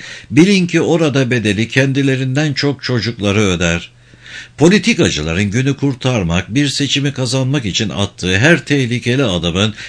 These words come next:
işte bu anlamda ağır bir bedeli var ve eninde sonunda o bedeli hep en zayıflar ödüyor. Kimler, neden medeniyetler arası çatışmaya alkış tutuyor? Beyrut, Ankara, Paris,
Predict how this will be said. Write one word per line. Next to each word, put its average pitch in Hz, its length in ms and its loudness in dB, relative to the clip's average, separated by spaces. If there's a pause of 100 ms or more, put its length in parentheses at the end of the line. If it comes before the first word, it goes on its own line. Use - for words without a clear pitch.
(100)
işte 143 400 2
bu 170 120 4
anlamda 151 460 0
ağır 139 440 4
bir 131 240 2
bedeli 92 400 2
var 82 300 -2 (300)
ve 107 100 0
eninde 101 460 0
sonunda 85 500 -2
o 117 200 0
bedeli 85 380 -2
hep 151 420 0
en 151 220 4
zayıflar 107 680 0
ödüyor. 87 720 -2 (520)
Kimler, 131 600 2 (140)
neden 110 440 4
medeniyetler 107 760 2
arası 85 420 -2
çatışmaya 117 880 0
alkış 104 560 0
tutuyor? 85 680 -4 (1700)
Beyrut, 185 500 6
Ankara, 160 440 4
Paris, 76 500 0